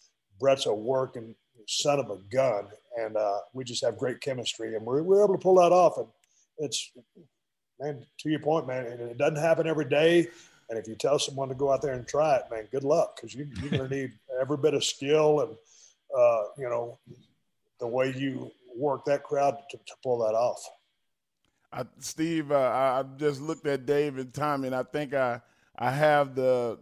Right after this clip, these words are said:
Speaker 2: the podcast. We do something called Masters Class, and, and it airs on Sundays here on Busted Open. Uh, the arena that made you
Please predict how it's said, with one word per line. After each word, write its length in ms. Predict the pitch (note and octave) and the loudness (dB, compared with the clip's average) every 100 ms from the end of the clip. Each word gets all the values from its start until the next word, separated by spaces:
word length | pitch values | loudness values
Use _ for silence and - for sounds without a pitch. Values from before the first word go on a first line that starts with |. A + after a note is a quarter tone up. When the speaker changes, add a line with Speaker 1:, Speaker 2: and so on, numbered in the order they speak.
| A2+ | -8
Speaker 2:
the 120 | B2 | -10
podcast. 960 | - D#3 D#3 D3 - C3+ B2+ A#2+ B2 - _ _ | 0 4 4 2 0 -2 0 -2 -4 -14 _ _
We 180 | B2+ D3+ | -8 -6
do 300 | D3 D3+ D3 | -4 -4 -4
something 380 | C3+ D#3 A#2+ C#3 | -4 -6 -6 -6
called 480 | D#3 C#3 C3 B2 A#2 _ _ - | 0 2 4 0 -4 _ _ -6
Masters 680 | B2+ D#3 D#3 - B2+ A#2+ A2 | 0 2 0 -2 -8 -10 -10
Class, 680 | - C3+ A2+ F#2 F#2 - - _ _ _ _ - | -4 -2 0 -2 -8 -14 -20 _ _ _ _ -10
and, 340 | B2+ B2+ B2 | -6 -4 -4
and 240 | G#2+ B2+ | -6 -8
it 160 | A#2+ B2 | -6 0
airs 400 | B2+ C#3 C#3 A#2+ | 2 4 2 -2
on 160 | C3 B2 | -6 -6
Sundays 840 | - D#3+ D#3 B2 G#2 F2 D#2 _ _ _ _ - | -4 -4 -2 -2 -4 -6 -14 _ _ _ _ -8
here 220 | C3 C3 | -4 -4
on 160 | B2 | -4
Busted 340 | A#2 B2 G#2 A#2+ | -2 -4 -4 -2
Open. 460 | C3+ A2+ G2+ F#2+ - _ _ _ _ | -2 -2 -10 -14 -18 _ _ _ _
Uh, 380 | - B2 A2+ G#2+ G2+ _ _ _ _ | -6 -4 -4 -6 -10 _ _ _ _
the 260 | C3 C#3 C#3 | -4 -2 0
arena 560 | C#3 C#3 F3+ A3 A3 G3+ | -2 -2 -2 -2 -2 -2
that 260 | D#3 C3+ | 2 0
made 480 | C#3 D3+ E3+ F3+ F3 | 0 0 2 2 -2
you 640 | B2 C#3 C3+ B2+ B2 A#2+ | -10 -6 -4 -4 -8 -10